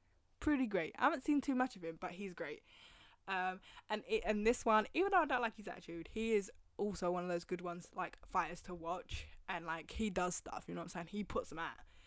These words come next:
Um, uh, Israel, <laughs> Israel Adesanya, he's really good. Little bit of an attitude problem. Would I say that to his face?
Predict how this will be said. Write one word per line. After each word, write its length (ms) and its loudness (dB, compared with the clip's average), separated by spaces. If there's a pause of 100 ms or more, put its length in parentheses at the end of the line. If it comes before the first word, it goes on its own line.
(440)
Um, 500 0 (460)
uh, 160 -8 (120)
Israel, 840 -2 (420)
<laughs> 440 -14
Israel 520 0 (140)
Adesanya, 680 -2 (420)
he's 200 -4
really 140 -2
good. 220 -8 (640)
Little 460 0
bit 140 8
of 80 -4
an 80 -2
attitude 360 -2
problem. 380 -4 (240)
Would 140 -6
I 80 -2
say 200 -4
that 160 0
to 80 -8
his 140 -6
face? 300 0